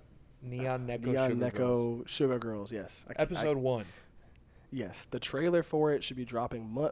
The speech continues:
Speaker 2: should have dropped Monday. Uh, or the teaser thing for it should drop Monday, and then this episode of the podcast comes out Tuesday, and then Wednesday that video should be up on, on the YouTube channel. So go watch, go check that out. You know,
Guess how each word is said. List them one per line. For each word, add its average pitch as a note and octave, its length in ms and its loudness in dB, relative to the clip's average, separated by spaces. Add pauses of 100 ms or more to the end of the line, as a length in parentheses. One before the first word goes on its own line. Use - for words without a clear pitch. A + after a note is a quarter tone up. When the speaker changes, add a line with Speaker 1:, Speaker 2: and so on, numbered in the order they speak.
Speaker 2:
should B2+ 200 -4
have A2+ 80 -2
dropped G#2+ 260 -4
Monday. B2+ 540 2 (540)
Uh, A#2+ 100 -2
or A#2+ 120 -2
the A#2+ 100 -4
teaser B2 340 -4
thing B2 180 -6
for A#2+ 200 -4
it A2 40 -6
should A2+ 100 -10
drop G2+ 160 -6
Monday, A2+ 520 -4 (420)
and A2+ 140 -8
then G#2 300 -8
this C3+ 180 4
episode B2+ 440 2
of A#2+ 100 -2
the A#2 80 -2
podcast A#2 340 -6
comes A2 160 -10
out G2+ 80 -10 (560)
Tuesday, C#3+ 500 2
and A2+ 140 -10
then G#2+ 280 -12 (540)
Wednesday B2 500 0
that A2+ 220 -2
video A2+ 220 -4
should G#2+ 220 -6
be - 160 -8
up - 500 -6
on, G2+ 480 -6
on G#2+ 120 -6
the A2 80 -10
YouTube G#2+ 320 -8
channel. E2+ 220 -8
So - 120 -8
go C3+ 120 6
watch, D3+ 320 2
go C3+ 140 2
check C#3 180 -2
that C3 140 0
out. C3+ 260 0
You B2 100 -4
know, A2+ 240 -2